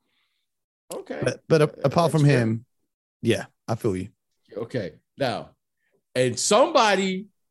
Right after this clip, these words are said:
Speaker 1: is gonna get left out.
Speaker 2: Mm-hmm.
Speaker 1: Now, you know what's great now is when Ja Morant doesn't play,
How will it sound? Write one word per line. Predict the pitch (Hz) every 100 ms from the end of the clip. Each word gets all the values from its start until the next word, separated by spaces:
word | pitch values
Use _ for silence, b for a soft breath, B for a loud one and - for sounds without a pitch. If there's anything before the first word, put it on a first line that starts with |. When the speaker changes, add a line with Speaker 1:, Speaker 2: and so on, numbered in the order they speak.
| _ _ _ _ _ _ _ _ _ _ _ _ _ _ -
Speaker 1:
is | 139
gonna | 123 160
get | 139 127
left | 120 117
out. | 90 67 _ _ _ _ _ _ _ _ _ _ _ _ _ _ _ _
Speaker 2:
Mm-hmm. | 110 113 135 - _ _ _ _ _ _ _ _ _ _
Speaker 1:
Now, | 135 135 120 101 - - _ _ -
you | 165
know |
what's | 226 240
great | 151 180 185
now | 170 190 208 - _
is | 143 127
when | 151 131
Ja | 135 196 240
Morant | 220 180 185 151 - _ _ _ -
doesn't | 104 180 233 143
play, | 104 95 101